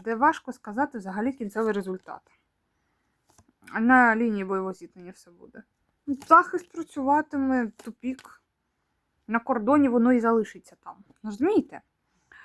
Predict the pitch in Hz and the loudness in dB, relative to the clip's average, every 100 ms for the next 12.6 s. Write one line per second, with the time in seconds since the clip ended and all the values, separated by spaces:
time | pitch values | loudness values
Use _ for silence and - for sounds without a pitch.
0 | - - - 359 - 254 339 339 285 269 | -20 -20 -6 -6 -4 0 4 6 6 4
1 | 349 311 262 - 254 320 294 269 277 240 | 2 4 2 2 2 4 4 2 2 0
2 | 226 - 214 - 214 226 208 214 254 262 | -2 -6 -16 -10 -6 -4 -2 0 0 0
3 | 247 214 220 - 233 262 - 233 233 208 | -2 -4 -4 0 0 0 -2 -2 -2 -2
4 | - - 185 160 _ - _ _ _ _ | -8 -18 -18 -20 _ -20 _ _ _ _
5 | _ _ _ _ _ _ _ _ _ _ | _ _ _ _ _ _ _ _ _ _
6 | _ _ - - 262 294 - 269 311 220 | _ _ -16 0 0 2 -2 2 2 4
7 | 180 - 202 214 196 226 208 190 175 180 | 2 0 -14 -8 -2 2 2 0 -8 -16
8 | _ _ _ _ - 214 320 370 196 175 | _ _ _ _ -8 -2 -2 -2 -10 -4
9 | 202 277 - - - - _ - - 190 | -4 -4 -10 -20 -20 -20 _ -20 -16 -16
10 | - - _ _ _ _ _ _ _ _ | -16 -20 _ _ _ _ _ _ _ _
11 | _ _ _ _ _ _ _ _ _ _ | _ _ _ _ _ _ _ _ _ _
12 | _ - 226 240 226 190 | _ -6 0 2 2 -2